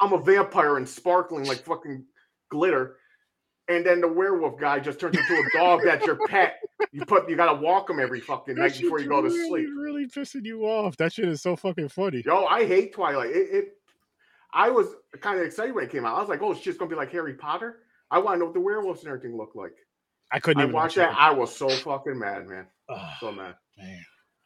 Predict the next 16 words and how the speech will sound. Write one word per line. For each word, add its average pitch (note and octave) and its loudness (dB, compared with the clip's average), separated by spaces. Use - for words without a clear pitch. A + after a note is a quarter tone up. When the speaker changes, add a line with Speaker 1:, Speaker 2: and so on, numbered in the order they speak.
Speaker 2:
So - -8
many C#3 -2
fucking A#2+ -6
ideas, F#2+ -8
man. F#2+ -12
The G2+ -6
Speaker 1:
And D3+ 2
what D3+ 6
sucks, F#3 2
it A#2+ -2
makes D3 2
me C#3 -2
hate, D3 -2
uh, C3+ 4
Robert C3+ 0
Pattinson D#3 -4